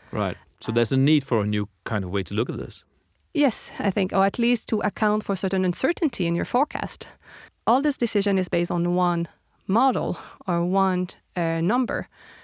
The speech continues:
Speaker 2: However, there's always some uncertainty, no matter the model you use, and it's important to be able to plan within this uncertainty as well. So here what we show is like, okay, what happen if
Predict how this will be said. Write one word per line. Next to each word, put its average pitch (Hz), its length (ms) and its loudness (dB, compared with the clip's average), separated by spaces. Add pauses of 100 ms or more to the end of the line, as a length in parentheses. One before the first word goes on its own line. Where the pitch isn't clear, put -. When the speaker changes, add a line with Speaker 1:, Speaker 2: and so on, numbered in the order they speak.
(180)
Speaker 2:
However, 226 460 0
there's 185 240 -2
always 226 380 4
some 190 140 0
uncertainty, 190 680 -2
no 196 120 0
matter 190 220 0
the 180 80 0
model 214 380 2
you 165 120 0
use, 160 360 -2 (380)
and 185 80 0
it's 185 140 -2
important 196 480 0
to 208 60 -2
be 180 100 2
able 180 220 0
to 180 360 -2 (140)
plan 240 420 0 (160)
within 208 360 2
this 202 160 0
uncertainty 202 600 -2
as 170 160 -4
well. - 260 -6 (380)
So - 160 -6
here 240 180 0
what 220 160 -2
we 196 80 2
show 202 160 0
is 185 120 -4
like, - 240 -6
okay, - 300 -6
what 226 200 0
happen 226 420 2
if - 460 -4